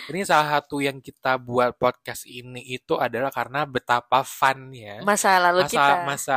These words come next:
Speaker 1: kecil kita
Speaker 2: Masa kecil,
Speaker 1: gitu. Karena
Speaker 2: especially.
Speaker 1: sekarang aja nih kayak, kayak barusan kita bahas,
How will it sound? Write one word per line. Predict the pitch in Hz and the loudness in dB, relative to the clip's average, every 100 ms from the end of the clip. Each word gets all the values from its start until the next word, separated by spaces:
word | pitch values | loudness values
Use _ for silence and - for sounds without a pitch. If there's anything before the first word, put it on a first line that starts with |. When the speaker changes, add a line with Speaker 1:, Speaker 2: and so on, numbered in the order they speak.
| 127 | -2
Speaker 1:
kecil | - - 156 | -6 -2 -4
kita | 143 190 | -4 -8
Speaker 2:
Masa | 202 139 131 | 0 2 2
kecil, | 135 175 | 0 -2
Speaker 1:
gitu. | 156 107 104 | -2 -6 -4
Karena | 120 151 175 | -4 -4 -4
Speaker 2:
especially. | 170 165 151 180 - | -4 -6 -6 -10 -14
Speaker 1:
sekarang | - - 151 151 | -6 2 4 4
aja | 151 | 0
nih | 180 135 | -2 -4
kayak, | 127 123 - - - _ _ | -2 -2 -2 -12 -20 _ _
kayak | 135 135 | -2 2
barusan | 123 127 143 | 0 0 -4
kita | 139 127 | -4 -2
bahas, | 113 110 120 - | -2 -2 -4 -10